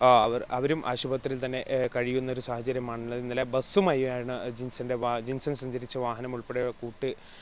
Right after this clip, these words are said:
കൂടി, കൂട്ടിയിടിക്കുന്നൊരു സാഹചര്യം ഉണ്ടായിരുന്നു. ഏതായാലും ഇവരെ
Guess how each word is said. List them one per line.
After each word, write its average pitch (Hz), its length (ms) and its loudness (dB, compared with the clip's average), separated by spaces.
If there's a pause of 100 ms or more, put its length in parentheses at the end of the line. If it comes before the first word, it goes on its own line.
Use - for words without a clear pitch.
(280)
കൂടി, 123 420 -4
കൂട്ടിയിടിക്കുന്നൊരു 127 840 0
സാഹചര്യം 123 580 -2
ഉണ്ടായിരുന്നു. 123 340 -4
ഏതായാലും 127 440 -4
ഇവരെ 127 280 -2